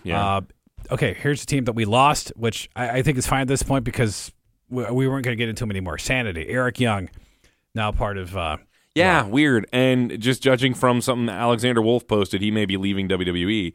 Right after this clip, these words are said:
Speaker 2: Yeah, yeah,
Speaker 1: which
Speaker 2: yeah. I don't know if he's going to N X T or
Speaker 1: Yeah, I
Speaker 2: if
Speaker 1: don't
Speaker 2: he's
Speaker 1: know what's
Speaker 2: just
Speaker 1: going on.
Speaker 2: Yeah.
Speaker 1: I,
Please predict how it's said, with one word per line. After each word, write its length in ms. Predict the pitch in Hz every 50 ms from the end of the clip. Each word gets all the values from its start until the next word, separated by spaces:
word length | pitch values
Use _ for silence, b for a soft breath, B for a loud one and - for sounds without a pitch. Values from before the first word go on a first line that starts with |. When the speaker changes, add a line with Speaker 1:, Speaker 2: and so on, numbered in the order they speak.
| B -
Speaker 2:
Yeah, 240 | 135 151 139 113 95
yeah, 180 | 110 143 151 143
Speaker 1:
which 100 | 135 -
Speaker 2:
yeah. 140 | 147 147
I 40 | 135
don't 80 | 147 156
know 20 |
if 60 | 156
he's 100 | 131 131 -
going 120 | 151 127
to 60 | 113
N 80 | 113 107
X 160 | 98 90 - -
T 320 | - 185 220 247 262 233
or 360 | - 139 127 120 117 113 113
Speaker 1:
Yeah, 100 | 113 117
I 20 | 120
Speaker 2:
if 40 | 123
Speaker 1:
don't 80 | 127 123
Speaker 2:
he's 100 | 123 120
Speaker 1:
know 60 | 113
what's 160 | 117 117 - -
Speaker 2:
just 40 | - 113
Speaker 1:
going 100 | 110 107
on. 240 | 104 104 104 92 80
Speaker 2:
Yeah. 280 | 95 127 120 107 87 - - _ _ _ _
Speaker 1:
I, 200 | 82 87 87 90